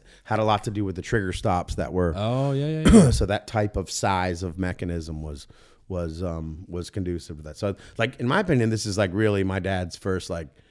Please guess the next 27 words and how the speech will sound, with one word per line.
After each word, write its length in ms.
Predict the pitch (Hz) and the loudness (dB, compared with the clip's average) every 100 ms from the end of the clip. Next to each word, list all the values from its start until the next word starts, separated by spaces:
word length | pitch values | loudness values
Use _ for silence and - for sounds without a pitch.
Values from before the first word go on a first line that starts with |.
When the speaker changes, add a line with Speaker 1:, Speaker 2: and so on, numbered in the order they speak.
| _ _ _ _ _ | _ _ _ _ _
Speaker 1:
everybody 320 | - 98 90 87 | -4 -2 -2 -4
was 100 | 78 | -8
like, 120 | 71 - _ - _ _ _ _ _ _ _ _ _ _ _ | -14 -20 _ -20 _ _ _ _ _ _ _ _ _ _ _
"Damn." 280 | - 95 69 - _ - | -6 -6 -6 -12 _ -8
Speaker 2:
Yeah, 280 | 87 82 80 - | -4 -4 -4 -2
Speaker 1:
You 80 | 120 | 2
know 40 | |
Speaker 2:
I, 60 | 131 | 4
Speaker 1:
what 40 | |
I 40 | |
mean? 80 | 113 | 4
Speaker 2:
I 20 | |
thought 200 | 135 143 117 | 4 4 4
it 40 | |
was 120 | 95 | 2
incredible. 540 | 90 76 76 76 78 82 | 0 -2 -2 -2 -4 -2
I 120 | 98 | 0
mean, 340 | 107 107 95 85 - | 2 2 0 -4 -2
thirty 240 | - 113 113 | 2 2 2
years 360 | 90 92 104 | 2 2 0
ago, 280 | 95 87 85 | -2 -2 -2
twenty-five 600 | 80 - 98 90 92 92 | -4 -4 -4 -2 -2 -2
years 220 | 78 69 | -2 -6
ago, 220 | - 69 65 | -8 -8 -6
maybe, 340 | 69 69 71 | -6 -4 -4
I 60 | 71 | -4
bought, 340 | 78 73 69 | -2 -2 -4